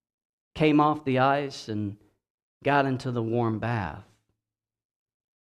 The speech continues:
When one of the guards on the shore saw him desert them,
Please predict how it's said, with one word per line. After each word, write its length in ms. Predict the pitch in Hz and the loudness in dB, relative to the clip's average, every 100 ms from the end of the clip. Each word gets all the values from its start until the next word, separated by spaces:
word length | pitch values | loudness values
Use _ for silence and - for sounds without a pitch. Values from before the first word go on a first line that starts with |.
| _ _ _ _ | _ _ _ _
When 240 | 117 117 131 | -6 -2 0
one 140 | 135 | 0
of 80 | 120 | -2
the 80 | 113 | 0
guards 500 | 123 131 127 120 120 | 2 4 4 0 -2
on 120 | 110 | -4
the 80 | 110 | -6
shore 380 | - 135 120 | -6 -4 -4
saw 380 | 110 - 127 127 | -4 -2 2 2
him 420 | 117 110 101 101 | 2 -2 -6 -6
desert 480 | 98 107 120 123 123 | -8 -6 -2 -2 -2
them, 160 | 101 | -12